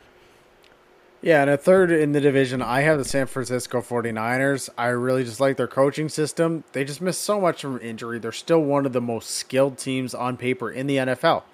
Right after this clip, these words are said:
They have some key players still, especially on that defense.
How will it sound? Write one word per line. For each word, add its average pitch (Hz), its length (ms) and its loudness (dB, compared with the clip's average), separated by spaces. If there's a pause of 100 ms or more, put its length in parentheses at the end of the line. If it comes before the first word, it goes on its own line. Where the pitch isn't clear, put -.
(480)
They 123 120 0
have 135 160 4
some 120 260 -10
key 147 480 -2 (320)
players 131 380 2
still, 131 320 2
especially 139 380 0
on 127 80 0
that 110 220 -4
defense. 143 720 -2